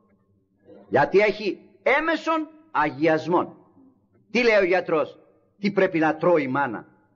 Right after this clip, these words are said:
προκειμένου να είναι έγκυος; Τρέφει έναν άλλον οργανισμό, έχει έναν άλλον άνθρωπο μέσα της. Ε; Της λέγει ορισμένα πράγματα με βάση την επιστήμη,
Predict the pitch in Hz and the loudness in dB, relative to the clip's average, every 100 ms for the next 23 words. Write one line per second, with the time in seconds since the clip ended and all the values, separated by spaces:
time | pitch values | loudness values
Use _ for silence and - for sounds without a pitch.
0 | _ - - 165 175 165 160 165 156 156 | _ -4 0 2 2 2 2 2 2 2
1 | 110 101 87 - _ _ 175 175 170 160 | 0 -4 -6 -14 _ _ 0 2 0 0
2 | 147 156 156 147 139 127 98 135 - - | 2 2 0 0 -2 -2 -4 -6 -6 -12
3 | _ 147 175 170 160 160 156 151 156 160 | _ -2 2 2 2 2 2 0 -2 -6
4 | 135 127 127 101 - 78 - 190 233 - | -4 -4 -4 -8 -10 -6 0 0 -2 -12
5 | _ - 143 170 180 165 - 156 190 170 | _ -6 0 2 4 2 0 0 0 0
6 | - 214 269 320 311 _ _ - 170 180 | -2 -2 -4 -6 -10 _ _ -4 0 0
7 | 180 156 151 - - - 262 | 0 -8 -8 -8 -10 -8 -2